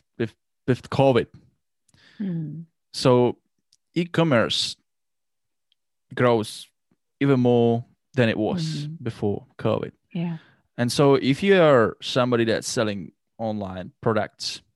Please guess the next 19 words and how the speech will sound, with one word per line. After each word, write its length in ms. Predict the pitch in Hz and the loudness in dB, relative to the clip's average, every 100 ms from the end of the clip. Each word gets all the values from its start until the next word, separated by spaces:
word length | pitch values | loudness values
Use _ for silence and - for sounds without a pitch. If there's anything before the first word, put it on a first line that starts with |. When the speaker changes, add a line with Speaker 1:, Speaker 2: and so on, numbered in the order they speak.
| _ _ | _ _
Speaker 1:
clothes, 560 | - 107 110 - - - _ _ _ _ | -4 -2 -2 -4 -12 -18 _ _ _ _
fashion, 540 | - 110 123 113 147 - _ _ _ _ _ _ _ _ _ _ _ _ _ - | -4 -2 -4 -6 -8 -14 _ _ _ _ _ _ _ _ _ _ _ _ _ -8
it's 120 | 131 | 0
also 280 | 202 202 180 | 0 2 2
about 260 | 147 143 127 | 4 2 2
the 60 | |
shopping 480 | - - 151 - 123 | 0 0 2 2 -2
experience, 1000 | 107 - - - 147 147 98 - - - | -4 -8 -6 0 2 0 -2 -8 -16 -14
right? 340 | 104 110 107 - | -8 -6 -6 -8
And 320 | 117 107 104 _ _ _ _ _ | -6 -6 -8 _ _ _ _ _
in 100 | 123 | -2
order 140 | 131 123 | 0 -2
to 100 | - | -4
provide 400 | 127 123 165 147 | 0 2 4 2
that 100 | 113 | 0
shopping 340 | - 127 123 | 0 0 0
experience, 840 | 117 - - 117 113 113 110 - - _ _ _ _ _ _ _ _ _ _ _ _ _ _ _ _ | -4 -6 -2 0 2 0 -4 -10 -16 _ _ _ _ _ _ _ _ _ _ _ _ _ _ _ _
photography, 580 | 123 120 131 151 - 104 | -4 0 2 0 0 -4
again, 340 | 107 147 117 | -2 0 0